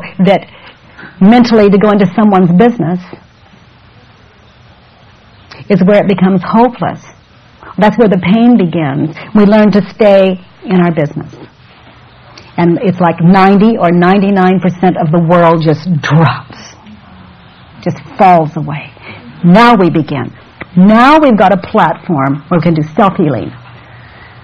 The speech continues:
But our life has been about, <laughs> you know, my husband's going to be much better off with me.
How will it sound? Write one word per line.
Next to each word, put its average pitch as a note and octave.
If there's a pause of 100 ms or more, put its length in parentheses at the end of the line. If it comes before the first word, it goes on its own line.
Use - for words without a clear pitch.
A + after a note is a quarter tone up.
(380)
But G#3
our A3+
life G3+
has F#3
been G3
about, F3+ (280)
<laughs> -
you G#3+
know, F3+
my G3
husband's F#3
going F3+
to F#3+
be F3+
much A#3+
better F#3
off E3
with F3
me. C#3+